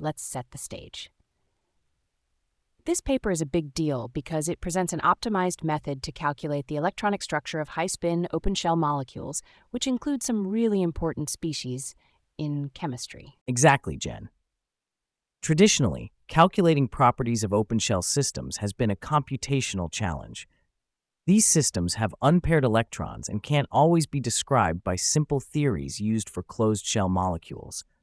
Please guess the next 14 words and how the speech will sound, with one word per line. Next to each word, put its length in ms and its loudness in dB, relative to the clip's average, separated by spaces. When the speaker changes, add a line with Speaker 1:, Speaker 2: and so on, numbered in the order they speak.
Speaker 2:
those 240 2
with 160 -2
all 200 6
electron 480 0
pairs 360 -4
neatly 300 -2
accounted 420 -6
for. 300 -14
Speaker 1:
That's 240 -4
why 120 4
the 140 -2
authors, 480 0
led 240 -2
by 140 -2